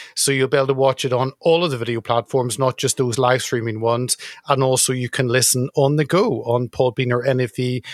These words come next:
uh, podcasting apps that you normally use. So thank you so much for tuning in. All the links, of course, are in the description, so you can follow Scott and Life Training Institute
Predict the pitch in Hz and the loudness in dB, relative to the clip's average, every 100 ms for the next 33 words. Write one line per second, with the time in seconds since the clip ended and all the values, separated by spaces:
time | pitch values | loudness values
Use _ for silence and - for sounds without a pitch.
0 | - - 123 123 123 127 - - 143 - | -18 -8 0 2 2 -2 -6 0 0 0
1 | - 127 - 135 127 _ 127 110 - - | -2 0 0 -4 -4 _ -4 -4 -4 -4
2 | 123 120 123 123 127 123 120 120 117 107 | -4 -4 -2 0 0 0 -2 0 0 0
3 | - 123 120 170 - 135 135 - - - | -4 -4 0 -2 -2 -6 -6 -8 -20 -2
4 | - 190 165 135 - 139 135 - 143 120 | 2 4 4 0 0 0 0 0 0 0
5 | 120 139 - 170 156 143 139 139 - 143 | 0 0 2 2 4 2 0 0 -4 -6
6 | - 143 139 - 139 139 160 147 127 - | -4 0 2 2 0 0 0 0 -2 -2
7 | 131 - 147 139 - - - - 143 135 | -2 0 -4 -4 -8 -16 -4 -2 0 -2
8 | 127 139 127 127 - 131 127 - 135 131 | 0 2 2 2 0 2 0 0 -2 0
9 | 127 - 127 127 131 139 - 120 - 131 | 0 0 -2 -2 -2 -2 -2 -4 -2 -2
10 | 123 | -2